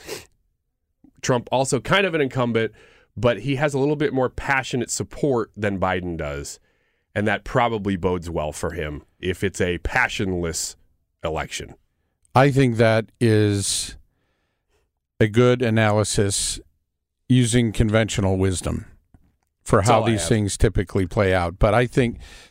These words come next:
Speaker 2: s-, since Trump, twenty sixteen, it's been conventional wisdom has gone out the window.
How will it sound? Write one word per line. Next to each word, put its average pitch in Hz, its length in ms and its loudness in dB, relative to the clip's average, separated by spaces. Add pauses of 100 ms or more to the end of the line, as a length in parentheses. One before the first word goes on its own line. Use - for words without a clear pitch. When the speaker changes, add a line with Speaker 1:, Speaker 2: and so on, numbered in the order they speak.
(240)
Speaker 2:
s-, 120 120 -12 (380)
since - 520 0
Trump, 104 360 0 (140)
twenty 107 340 0
sixteen, 104 760 0
it's 92 240 -6
been 95 340 2
conventional 107 580 2
wisdom 92 340 0
has 82 120 -4
gone 87 220 -2
out 82 160 -2
the 80 100 -4
window. 76 400 -6